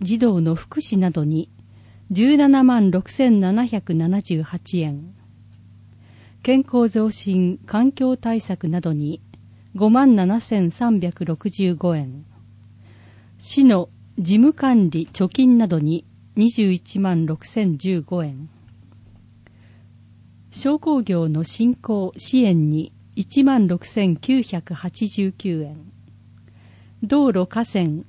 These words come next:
除雪、公営住宅などに七万八千三百七円。消防活動や防災に七万四千七百六十二円。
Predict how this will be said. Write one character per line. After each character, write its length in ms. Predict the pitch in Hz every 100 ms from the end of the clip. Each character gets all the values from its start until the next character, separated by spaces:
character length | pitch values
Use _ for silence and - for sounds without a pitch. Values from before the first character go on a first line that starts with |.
| -
除 160 | 185
雪、 580 | 190 254 240 - 202 190 -
公 320 | - 262 277
営 200 | 277 269
住 200 | 226 240
宅 240 | 214 170 165
な 100 | 170
ど 140 | 160
に 260 | 151 151 156 - - - -
七 260 | 214 247
万 240 | 269 262 226
八 160 | 208
千 420 | 220 - 233 190 214
三 320 | - 247 214
百 260 | 170 -
七 300 | 175 165 180
円。 200 | 156 131 135 - - - - - - - - - - - - - -
消 260 | - 294 311
防 200 | 311 302
活 320 | - - 170
動 200 | 175 156
や 200 | 151 147
防 180 | 175 196
災 300 | - 185 165
に 320 | 165 165 - - -
七 260 | 196 208 254
万 240 | 262 233
四 180 | 208 214
千 340 | 208 202 180 165
七 240 | 185 247
百 280 | 208 185 170
六 280 | 170 - 196
十 260 | 196 180
二 180 | 170 170
円。 360 | 156 143 175